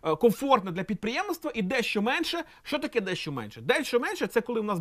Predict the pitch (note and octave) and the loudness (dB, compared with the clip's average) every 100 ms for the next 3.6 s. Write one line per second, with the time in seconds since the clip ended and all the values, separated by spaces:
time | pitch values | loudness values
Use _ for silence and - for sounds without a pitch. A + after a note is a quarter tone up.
0 | C#3+ F3+ E3 G#3+ F#3+ C3+ C3+ C#3 - D#3 | 0 0 0 0 0 -2 -2 -4 -2 -4
1 | D#3+ F#3 F#3 G#3 F4+ - C4+ C4+ B3 - | -2 0 0 0 -4 -2 -2 0 -2 0
2 | A#3+ G#3+ G#3 G3+ - - - D#3 G#3 G#3 | -2 -2 -4 -4 -8 -16 -8 0 2 2
3 | G#3 F#3 D#3+ D#3 D#3+ D3+ | 2 0 0 0 0 -2